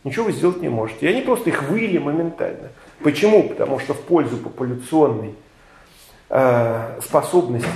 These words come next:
вести социальную жизнь большой мозг для этого не нужен. Пока вы индивидуально сражаетесь за жизнь, это да. А когда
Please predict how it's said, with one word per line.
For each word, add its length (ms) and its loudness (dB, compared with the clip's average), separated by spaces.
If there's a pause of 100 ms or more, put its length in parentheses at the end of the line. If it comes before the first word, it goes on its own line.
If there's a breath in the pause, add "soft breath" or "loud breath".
вести 480 -8 (320)
социальную 640 0
жизнь 460 -8 (880)
большой 380 -2
мозг 240 -2
для 120 -4
этого 160 -8
не 120 -4
нужен. 280 -8 (380)
Пока 240 2
вы 120 2
индивидуально 580 2
сражаетесь 600 -2
за 120 -6
жизнь, 160 -4
это 140 -6
да. 240 -2 (420 soft breath)
А 100 2
когда 600 0